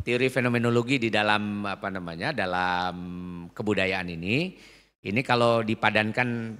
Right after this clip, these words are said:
pada kebudayaan kontemporer itu banyak tidak terpakai ya, karena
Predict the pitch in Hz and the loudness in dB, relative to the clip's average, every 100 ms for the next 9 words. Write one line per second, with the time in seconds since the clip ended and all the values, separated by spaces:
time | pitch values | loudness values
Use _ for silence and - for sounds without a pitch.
0 | - 104 101 101 98 107 98 95 95 95 | -4 -2 2 2 2 -2 0 2 2 0
1 | 95 95 92 95 92 90 87 92 143 170 | -2 -4 -4 -4 -4 -4 0 2 2 0
2 | 151 - 101 127 107 104 110 110 98 - | -8 -12 -6 2 2 4 4 2 -2 -16
3 | _ - 104 104 98 127 156 127 98 110 | _ -2 -2 0 -2 0 2 2 -2 -4
4 | 104 120 143 | -4 0 0